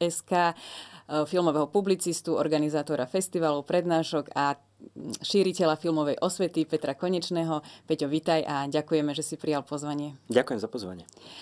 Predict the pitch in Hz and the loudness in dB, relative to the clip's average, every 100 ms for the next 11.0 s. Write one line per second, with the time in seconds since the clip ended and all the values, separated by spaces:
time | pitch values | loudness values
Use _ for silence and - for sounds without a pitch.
0 | - - 220 220 190 156 139 165 185 220 | -6 -2 2 4 4 2 0 2 4 2
1 | 220 196 190 147 139 143 156 196 202 196 | 2 2 2 0 -2 -4 0 2 2 2
2 | 180 175 170 160 160 - 180 190 185 170 | 0 0 2 2 0 -4 -6 -2 0 2
3 | 165 151 - 160 151 135 127 - 170 180 | 0 -2 -2 -2 0 -2 -4 -4 -6 -4
4 | 165 165 156 151 160 151 - - 165 214 | -4 -4 -2 -4 -2 -4 -6 -6 -2 -2
5 | - 220 208 - 196 147 - - - - | 2 2 2 -4 -4 -4 -6 -20 -20 -4
6 | 185 160 139 151 185 214 196 190 160 - | 0 2 4 4 2 2 2 0 -8 -2
7 | 165 156 135 127 127 165 180 180 175 170 | 0 0 0 0 0 0 0 0 4 4
8 | 165 151 151 156 151 139 127 170 170 180 | 2 0 -2 -2 -2 -2 0 0 -2 -2
9 | 175 160 156 151 - 151 151 151 143 147 | 0 2 2 0 -2 -6 -4 -2 -2 -2
10 | 139 120 - 185 208 196 190 185 180 | -4 -4 -6 -2 0 0 2 2 2